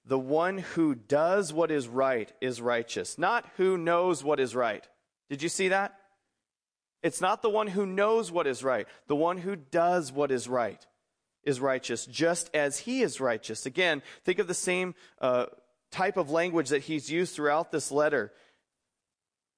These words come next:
You know, "walks in the way that he walks." And it's this, it's this continual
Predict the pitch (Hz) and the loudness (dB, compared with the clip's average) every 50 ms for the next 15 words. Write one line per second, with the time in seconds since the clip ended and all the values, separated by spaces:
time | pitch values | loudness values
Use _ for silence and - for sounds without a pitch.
0 | _ _ - 117 120 120 127 147 156 165 180 185 - - - 180 160 147 143 139 | _ _ -6 -4 -4 -2 0 0 2 2 2 0 -2 -4 -4 -2 0 0 0 2
1 | 156 160 165 151 147 113 - - 165 160 151 127 135 147 147 143 139 123 - - | 2 2 2 0 -2 -4 -6 -6 -6 -6 -2 0 2 2 4 2 2 0 -4 -6
2 | - 139 127 120 - - 151 139 - - - - - - 156 - - - - 170 | -6 -6 -6 -8 -6 -2 -2 -2 -2 -4 -10 -14 -10 -6 -6 -6 -4 -2 0 0
3 | 156 - - - _ - - 156 - - - - 220 240 247 254 240 226 208 190 | 0 0 -2 -6 _ -8 -6 -6 -6 -6 -4 -2 -2 -2 -2 0 0 2 2 2
4 | 175 | 0